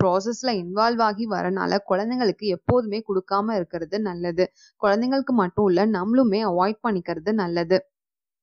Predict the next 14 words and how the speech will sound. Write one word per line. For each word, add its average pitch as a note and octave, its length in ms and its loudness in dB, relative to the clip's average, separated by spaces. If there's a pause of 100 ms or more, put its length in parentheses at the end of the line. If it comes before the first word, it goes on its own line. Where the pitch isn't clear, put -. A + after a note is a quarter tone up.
(200)
சரி, B3 460 -4
ஒயிட் G#3+ 380 -2
சுகர் D4 200 2
தானே A3 300 0
கொடுக்கக்கூடாது, G3 760 -2
வெல்லம், A3 520 -8
கருப்பட்டி G#3 480 -4
இதெல்லாம் G3+ 440 -6
கொடுக்கலாமா G3+ 760 0
அப்படின்னா, F3 600 -2 (580)
ஒன் A#3 220 0
இயர் C4+ 260 4
வரைக்கும் G#3 420 4
எந்த A#3 400 0